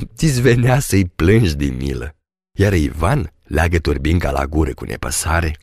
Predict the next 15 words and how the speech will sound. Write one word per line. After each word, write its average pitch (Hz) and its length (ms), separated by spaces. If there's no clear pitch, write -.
și - 180
o 92 40
anină 73 320
într-un 65 280
copac. - 560
Apoi 110 380
începe 80 300
a 71 80
bate 71 300
în 69 80
poartă. - 500
Sfântul 85 440
Petre 85 360
atunci 92 520
deschide - 680